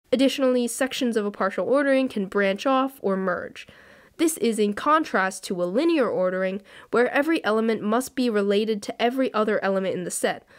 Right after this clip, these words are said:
so every element must fall neatly into a single unbroken line. One example of a partial ordering is the strict subset relation, which looks like the subset relation without the line underneath. It's pretty much what it sounds like.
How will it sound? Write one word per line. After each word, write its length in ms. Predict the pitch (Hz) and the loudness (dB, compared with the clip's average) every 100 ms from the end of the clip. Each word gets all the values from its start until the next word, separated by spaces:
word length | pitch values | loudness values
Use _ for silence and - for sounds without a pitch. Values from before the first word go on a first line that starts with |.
| - | -20
so 220 | - - - | -2 0 2
every 300 | 269 277 269 | 2 2 0
element 320 | 214 220 220 | 0 0 0
must 220 | 214 208 | -2 -4
fall 260 | - 220 208 | -2 0 2
neatly 500 | 208 254 247 285 277 | 0 0 0 -2 -2
into 220 | 208 - | -2 -2
a 60 | 196 | -4
single 500 | - 240 240 226 208 | -4 -2 0 0 0
unbroken 600 | 208 208 196 185 196 180 | -2 0 0 -2 -2 -6
line. 300 | 160 - - - _ _ _ _ _ _ - | -6 -10 -14 -20 _ _ _ _ _ _ 0
One 160 | 285 | 2
example 460 | 370 320 220 208 208 | 2 2 0 2 0
of 100 | 196 | 0
a 40 | |
partial 420 | 190 202 196 185 | -2 -2 0 0
ordering 400 | 170 185 190 226 | 0 2 0 0
is 200 | 240 208 | 0 -4
the 100 | 208 | -2
strict 340 | 202 - 285 285 | -6 -2 -2 -2
subset 540 | - 254 233 226 185 | -2 -2 0 -2 -2
relation, 540 | 180 170 - - - - - - - | -4 -4 -8 -10 -12 -16 -20 -18 -2
which 220 | 247 254 | 0 0
looks 360 | 247 285 - 254 | 0 0 0 0
like 240 | 226 226 | 0 0
the 80 | 220 | -4
subset 480 | - 247 240 262 214 | 0 0 2 0 0
relation 560 | 214 196 202 208 202 - | 0 0 0 0 0 0
without 400 | 208 208 202 202 | 0 2 2 0
the 80 | 202 | -2
line 260 | 190 175 | -2 -2
underneath. 500 | 180 175 170 - - _ _ _ _ | -4 -6 -8 -14 -20 _ _ _ _
It's 140 | 269 - | -4 0
pretty 240 | 311 339 | 0 2
much 200 | 330 311 | 2 2
what 140 | 226 | 0
it 80 | 214 | 0
sounds 340 | - 185 180 - | -2 -4 -6 -12
like. 280 | 247 - | -18 -18